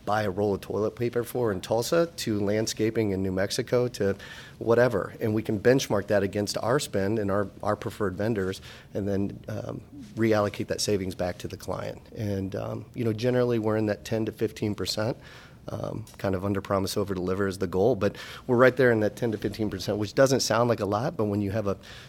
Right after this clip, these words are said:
you know, a ten plus million dollar spend in that, in that space, that, uh, that could be a significant savings. And those are just the different pieces that we're, that we're auditing for folks that they may not be thinking about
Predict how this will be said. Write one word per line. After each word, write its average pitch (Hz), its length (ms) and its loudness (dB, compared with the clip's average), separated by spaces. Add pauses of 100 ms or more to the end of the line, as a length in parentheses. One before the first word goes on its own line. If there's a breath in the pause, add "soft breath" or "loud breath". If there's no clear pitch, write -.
(160 loud breath)
you - 80 -12
know, 104 220 -6
a 107 80 -10
ten 107 260 -2
plus 107 260 0
million 101 240 2
dollar 98 280 4
spend 101 360 -2
in 101 120 0
that, - 240 -4
in 98 160 -4
that 95 180 -4
space, 117 460 -2
that, - 280 -8
uh, 98 200 0
that 98 160 -6
could 95 120 -8
be 92 100 -6
a 90 40 -4
significant - 560 -8
savings. 98 480 -6
And 98 180 -4 (360 loud breath)
those 143 240 10
are 131 60 4
just 127 220 0
the 117 100 2
different 107 340 0
pieces 101 340 -6
that 80 160 -6
we're, 90 160 -8 (280)
that 95 200 -8
we're 98 240 -4 (960)
auditing 101 440 2
for - 120 -6
folks 92 340 -6
that 101 140 -4
they 98 120 0
may 101 180 0
not 92 220 -2
be 95 60 -10
thinking 98 380 -10
about 98 320 -8